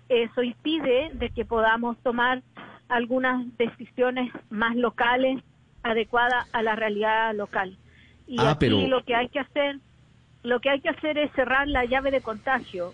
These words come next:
Speaker 1: y esa forma, la única forma es buscando los casos positivos, aislándolos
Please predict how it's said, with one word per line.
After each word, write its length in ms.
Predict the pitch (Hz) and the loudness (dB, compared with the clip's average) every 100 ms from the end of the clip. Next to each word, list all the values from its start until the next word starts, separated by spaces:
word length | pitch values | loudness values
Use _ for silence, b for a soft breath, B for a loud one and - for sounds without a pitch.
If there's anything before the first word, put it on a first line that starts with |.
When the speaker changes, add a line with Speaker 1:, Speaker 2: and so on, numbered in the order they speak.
| - | -8
Speaker 1:
y 160 | 240 | 0
esa 240 | 254 277 285 | 0 0 -4
forma, 580 | - 277 285 285 302 320 - - - - | 0 0 2 0 -2 -4 -16 -20 -20 -4
la 160 | 233 247 | 0 2
única 300 | 285 330 311 | 2 0 -2
forma 500 | - 302 302 311 302 | 2 0 2 0 0
es 260 | 254 269 277 _ _ - _ | 0 0 -2 _ _ -20 _
buscando 560 | 208 254 - 277 285 302 | -6 -6 -2 0 0 0
los 140 | 302 | 0
casos 320 | - 294 277 - | 0 -2 -2 -6
positivos, 680 | 302 294 254 302 330 359 381 _ _ _ B B B - | -6 -6 -2 -2 0 -2 -4 _ _ _ B B B -4
aislándolos 1040 | 240 247 233 247 254 294 311 320 330 370 | 2 2 2 2 0 0 -2 -2 -2 -2